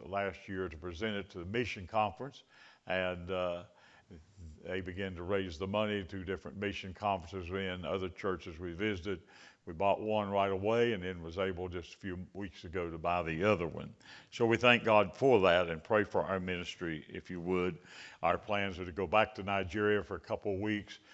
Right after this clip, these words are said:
in, uh, late April, and, uh, after Easter rush is over with and all. Let's pray. Father, we thank you for this day you've given us. Thank you for the Lord Jesus Christ,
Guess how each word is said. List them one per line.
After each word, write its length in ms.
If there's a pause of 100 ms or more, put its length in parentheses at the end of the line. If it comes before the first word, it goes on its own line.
(220)
in, 300
uh, 100
late 300
April, 720 (260)
and, 420
uh, 100
after 360
Easter 540
rush 420
is 140
over 240
with 320
and 140
all. 440 (580)
Let's 200
pray. 220
Father, 340
we 140
thank 340
you 80
for 80
this 240
day 200
you've 280
given 280
us. 180
Thank 280
you 60
for 80
the 80
Lord 260
Jesus 420
Christ, 580